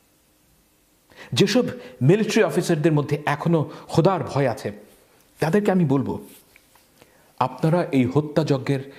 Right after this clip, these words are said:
কমান্ড স্ট্রাকচার অ্যাক্টিভিস্টদের জানান। পিনাকি ভট্টাচার্য, তাসনিম খলিল, আম, কনক সরওয়ার, জুলকারনাইন স্যার, আম,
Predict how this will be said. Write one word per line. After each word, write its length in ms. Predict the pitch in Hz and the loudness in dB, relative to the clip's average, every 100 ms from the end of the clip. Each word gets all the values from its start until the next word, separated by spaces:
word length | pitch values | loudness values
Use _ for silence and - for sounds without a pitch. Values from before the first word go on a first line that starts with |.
| - _ _ _ - | -20 _ _ _ 0
কমান্ড 400 | 147 156 202 185 | 2 4 2 2
স্ট্রাকচার 560 | - - 123 - 107 95 - - _ _ _ | -2 -2 -4 -2 -4 -4 -10 -20 _ _ _
অ্যাক্টিভিস্টদের 600 | 131 - 151 139 - 113 | -6 0 0 2 0 -2
জানান। 360 | 101 90 90 117 - _ _ _ _ _ - - | -2 -6 -8 -14 -18 _ _ _ _ _ -8 0
পিনাকি 320 | 156 151 151 | 2 2 0
ভট্টাচার্য, 640 | 123 123 117 - 110 107 | -2 -4 -4 -2 -2 -2
তাসনিম 380 | 104 131 - 143 | 0 -2 -2 -4
খলিল, 340 | 123 117 110 104 - - - | -2 -2 0 -2 -8 -16 -6
আম, 220 | 113 113 | -2 -2
কনক 480 | 107 - 175 180 175 | -2 0 2 2 0
সরওয়ার, 480 | 151 117 120 107 - - - | 0 2 0 0 -8 -18 -4
জুলকারনাইন 560 | 120 175 175 143 143 127 | 2 4 4 2 0 0
স্যার, 320 | 127 139 117 101 - - | -2 -2 -4 -8 -16 -4
আম, 160 | 127 | -2